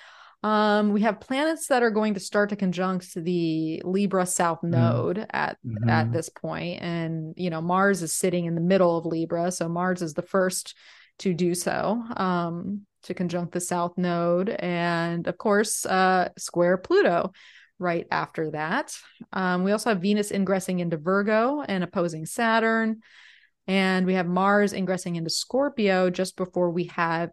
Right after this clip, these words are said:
Speaker 1: a solar, uh, South Node solar eclipse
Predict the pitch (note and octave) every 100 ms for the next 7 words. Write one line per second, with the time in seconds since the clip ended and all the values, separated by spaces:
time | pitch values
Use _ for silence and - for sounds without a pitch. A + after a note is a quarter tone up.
0 | - D#3+ D#3+ D#3+ D#3 D#3+ - - - -
1 | - - - - F#3+ F#3+ F#3 F#3 F3+ F3
2 | F3 E3+ - - E3+ E3 F3 - - G3
3 | F3+ F3+ E3+ - F3+ E3+ - - F3 E3
4 | -